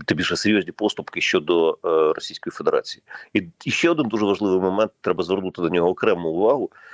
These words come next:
е, це те, що, <clears throat> е, Трамп прийняв рішення, що готувати Будапешт,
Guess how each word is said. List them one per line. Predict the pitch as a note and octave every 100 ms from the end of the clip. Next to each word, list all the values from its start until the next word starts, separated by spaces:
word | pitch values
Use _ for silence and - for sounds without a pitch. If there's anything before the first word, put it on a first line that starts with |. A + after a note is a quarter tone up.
| - - -
е, | F#2+
це | -
те, | A#2 C3
що, | - A#2+ - -
<clears throat> | F3+ D3+ C#3+ -
е, | G2 F#2 F2+ F#2 F2 F2 -
Трамп | B2 C3 -
прийняв | - B2+ G#2 F2+
рішення, | G#2+ C#3+ A2 G#2+
що | -
готувати | F#2 G#2 G#2 G2+ -
Будапешт, | D#2 F2+ F#2 A2+ C3